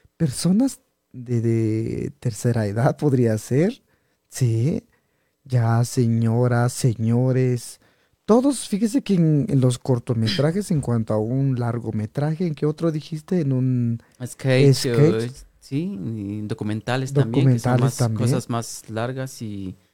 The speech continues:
Speaker 2: requiere más, más, más trabajo duro y más personal, ¿no?
Speaker 1: Eso es
Speaker 2: Más
Speaker 1: al-, a eso es lo que yo voy. Van a necesitar elementos de las diferentes edades.
Speaker 2: Exacto.
Speaker 1: Manejar diferentes roles.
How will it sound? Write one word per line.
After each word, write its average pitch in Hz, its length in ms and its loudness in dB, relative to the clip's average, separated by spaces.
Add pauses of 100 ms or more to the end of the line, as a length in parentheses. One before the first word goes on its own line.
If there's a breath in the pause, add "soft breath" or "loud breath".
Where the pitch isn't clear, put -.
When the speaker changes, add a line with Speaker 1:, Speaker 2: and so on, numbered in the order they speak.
(600)
Speaker 2:
requiere 131 320 0
más, 127 400 -2
más, 120 500 -4
más 117 220 -8
trabajo 127 560 -2
duro 143 320 -4
y 101 100 -6
más 107 220 -8
personal, 107 560 -14
¿no? - 60 -20 (440)
Speaker 1:
Eso 135 320 0
es 160 160 2
Speaker 2:
Más 160 100 4
Speaker 1:
al-, 123 100 -2 (100)
a 113 240 -6
eso 139 220 -2
es 180 60 0
lo 214 100 0
que 117 160 -2
yo 113 160 2
voy. 113 400 0 (720)
Van 151 220 0
a 214 100 4
necesitar 190 880 0 (260)
elementos 131 1080 0
de 127 220 -4
las 117 180 -2
diferentes 120 680 -2
edades. 113 680 -6 (360)
Speaker 2:
Exacto. - 420 -20 (260)
Speaker 1:
Manejar 139 560 0
diferentes 143 720 -2
roles. 123 680 -2